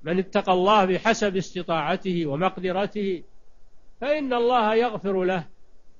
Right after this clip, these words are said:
ما قصر فيه من حق الله عز وجل، لأن الإنسان ع-، عاجز، الإنسان ضعيف،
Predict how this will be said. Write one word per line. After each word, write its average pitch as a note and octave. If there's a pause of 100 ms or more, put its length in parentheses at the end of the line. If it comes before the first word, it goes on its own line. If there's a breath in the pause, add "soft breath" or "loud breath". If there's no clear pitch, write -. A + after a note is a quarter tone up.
(140)
ما A#3+
قصر G#3
فيه F#3
من E3
حق F3+
الله E3+
عز C#3+
وجل، C#3 (1600)
لأن B3
الإنسان A3+
ع-، E3+ (420)
عاجز، E3+ (920)
الإنسان G#3+
ضعيف، F#3